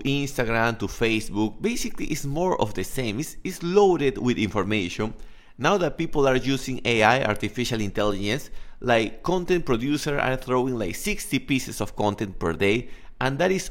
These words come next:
overwhelming. I can tell you, there are many content creators that I follow, but they throw so much content in one day that there is a moment that I am subscribing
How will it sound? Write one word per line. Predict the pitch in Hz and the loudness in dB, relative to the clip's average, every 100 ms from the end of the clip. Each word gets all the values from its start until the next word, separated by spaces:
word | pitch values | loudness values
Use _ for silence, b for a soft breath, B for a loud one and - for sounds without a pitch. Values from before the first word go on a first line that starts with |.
| - | 2
overwhelming. | 139 135 123 104 110 78 80 85 - | 4 6 4 4 2 2 -4 -6 -2
I | 127 | 0
can | 175 156 | 0 0
tell | 147 98 | 0 0
you, | 78 - B B | -2 -6 B B
there | 147 185 | -2 0
are | 165 | -2
many | 156 160 147 | -2 -4 -4
content | 113 135 123 127 | -2 -4 -4 -8
creators | 110 107 107 107 107 | -2 0 0 -2 -4
that | 98 | 0
I | 98 | 0
follow, | 98 - 98 92 113 - | 2 4 4 4 0 -2
but | 107 104 - - b b b | 0 0 -2 -12 b b b
they | 127 240 | 0 0
throw | 220 208 202 | 0 2 2
so | - 226 | 0 -4
much | 226 196 165 - | -2 -2 -4 -4
content | - 123 123 143 120 | 0 0 2 0 0
in | 95 | 2
one | 104 110 | 4 4
day | 110 127 | 2 2
that | 107 104 | 2 0
there | 165 | 0
is | 180 | -2
a | 123 | -2
moment | 113 139 127 | -2 -2 0
that | 95 | 0
I | 110 135 147 - | 0 -2 -4 -2
am | 139 139 | -2 -4
subscribing | - 123 - 135 107 78 78 | -10 -12 0 4 4 0 -6